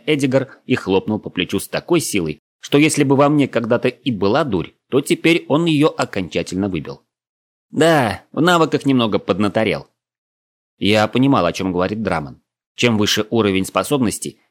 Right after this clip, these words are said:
тем больше ты менялся внешне. Апнул бы двадцать силы, стал крупным здоровяком, не меньше в плечах, чем сам Эдигар. Но я невольно качал выносливость и совершенно осознанно ловкость. Сам заметил, что руки стали более жилистыми,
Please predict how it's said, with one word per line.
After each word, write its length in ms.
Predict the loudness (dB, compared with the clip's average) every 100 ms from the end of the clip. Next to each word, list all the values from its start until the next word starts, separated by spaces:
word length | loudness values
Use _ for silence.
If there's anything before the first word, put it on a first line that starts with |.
| _
тем 220 | 2 4
больше 280 | 4 2 0
ты 140 | 0
менялся 460 | 0 2 0 -2 -4
внешне. 440 | -4 -6 -10 -18 _ _ _ _ _ _
Апнул 400 | 0 2 2 2
бы 120 | 2
двадцать 420 | 0 0 0 -4 -4
силы, 360 | 0 2 0 -6
стал 320 | -8 0 0 2
крупным 380 | -2 0 0
здоровяком, 640 | 2 2 0 -2 -8 -10 -14 _
не 140 | -2 2
меньше 280 | 2 0 -2
в 60 |
плечах, 380 | -2 0 0 0
чем 180 | -2 -2
сам 260 | 0 -2 -2
Эдигар. 420 | -6 -6 -10 -14 _ _ _ -8
Но 120 | -4
я 260 | 2 2 2
невольно 420 | -2 0 0 -2
качал 380 | -4 -2 -2 -2
выносливость 640 | -2 -2 -2 -2 -4 -6 _ _
и 100 | -4
совершенно 520 | 0 0 2 2 2
осознанно 600 | 0 -2 0 0 0 0 0
ловкость. 540 | -2 -2 -8 -16 -18 _ _ _ -2
Сам 240 | 0 2
заметил, 440 | 2 0 0 -2
что 180 | -2 -2
руки 200 | -2 -4
стали 280 | -2 0 0
более 280 | 2 0 0
жилистыми, 600 | 0 0 -2 -6 -6